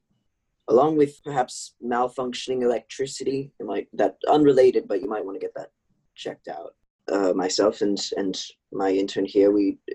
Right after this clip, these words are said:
attempted to drive the creature off as quickly as possible, and it seems we did do that. What questions specifically do you have for, for me?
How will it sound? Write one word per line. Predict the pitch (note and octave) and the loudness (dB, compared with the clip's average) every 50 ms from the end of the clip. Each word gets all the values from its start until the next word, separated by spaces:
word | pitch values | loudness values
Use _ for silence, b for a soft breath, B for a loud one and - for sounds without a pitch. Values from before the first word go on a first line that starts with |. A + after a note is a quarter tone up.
| - - - - | -10 -8 -6 -4
attempted | A#2 - B2+ A2 A2 A2 - - | -2 0 0 -2 -2 -2 -6 -4
to | - G#2+ G#2 G#2 G2 | -2 0 0 0 0
drive | - B2 G#2+ G2+ G2+ | 2 2 2 2 0
the | - - | -2 -2
creature | - B2 G#2+ - A2+ G2+ | -2 -2 0 2 2 2
off | G2+ A2 - | 2 2 0
as | G#2 G2+ | -4 -4
quickly | - - G#2+ G2 - G2+ F#2+ | -2 -2 -4 -2 0 -2 -2
as | F#2+ - | -2 -2
possible, | - F#2 F#2 - - A2 C3 D3+ D3 | -6 -6 -6 -6 -2 2 4 4 4
and | - - F#2+ F#2+ F#2+ F#2 - - - | 4 0 -6 -10 -12 -16 -18 -16 -14
it | - F2+ - - | -14 -14 -14 -14
seems | - - G#2 F#2 F#2 F2 - - - - - | -14 -12 -10 -10 -10 -10 -10 -12 -14 -14 -12
we | F#2+ F#2+ G2 - _ _ - | -10 -10 -10 -12 _ _ -10
did | - F3 - - _ - | -8 -8 -8 -8 _ -14
do | - - - - | -14 -12 -10 -8
that. | - - - B2 B2+ - - - - - _ _ _ _ _ - | -6 -2 -2 -2 -2 -2 -6 -18 -18 -18 _ _ _ _ _ 0
What | A#3+ D#4 A4 - - - | 2 4 4 2 2 -4
questions | - A#3 A3+ - - - - E3+ E3+ E3 | -2 0 0 0 0 -2 0 0 0 0
specifically | - - D#3+ E3 - - - G3+ - D#3 - A#2+ - | 0 -2 -4 -4 -2 2 2 2 2 2 -2 -6 -6
do | - - G2+ | -6 -6 -8
you | G2+ - | -8 -8
have | - F2 F2+ - | -10 -14 -14 -14
for, | - F2+ F2+ F2 D#2 - _ | -12 -10 -10 -10 -12 -14 _
for | - - F#2+ | -18 -14 -14
me? | F2 E2 D#2+ - | -14 -14 -16 -20